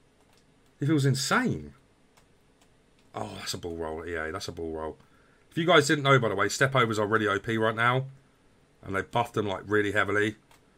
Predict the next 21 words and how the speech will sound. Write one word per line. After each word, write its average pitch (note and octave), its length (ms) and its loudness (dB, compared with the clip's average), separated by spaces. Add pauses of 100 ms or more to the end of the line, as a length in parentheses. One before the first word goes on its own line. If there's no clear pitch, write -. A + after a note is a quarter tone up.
(240)
Go - 80 -10
on G2 40 -4
in, F2 60 -6
Gerson. E2+ 380 -4 (840)
Oh. D3+ 340 4 (1160)
Ball F3+ 100 2
roll E3 100 6
scoop. C#3+ 460 6 (360)
Shot D#3 220 4
cancel. D#3 520 2 (320)
Oh, G#3+ 380 8
he, F#3+ 320 4
he, - 140 -8 (160)
I F3+ 60 -2
tell D4+ 200 8
you A3+ 60 8
something. C3+ 540 0 (920)
This A3+ 180 4
is A3 140 4
a C#3 40 8
r-, D3+ 300 0